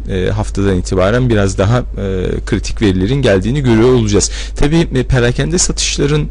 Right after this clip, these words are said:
e, bir önemi daha veya, e, bu, e, Noel satışları dediğimiz satışların bir önemi de, e, perakende sektörünün ne kadar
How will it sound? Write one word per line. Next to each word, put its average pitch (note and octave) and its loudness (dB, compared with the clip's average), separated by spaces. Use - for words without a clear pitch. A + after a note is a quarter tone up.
e, A2+ -2
bir C3+ 2
önemi A2+ 2
daha A#2 2
veya, F#2+ 4
e, G2 0
bu, G2+ 2
e, G2 2
Noel B2 4
satışları F#2+ 0
dediğimiz F#2+ 0
satışların G#2 -2
bir B2+ 2
önemi A2 2
de, D#3 2
e, G#2+ -4
perakende A2 0
sektörünün B2 0
ne C3+ 0
kadar B2 0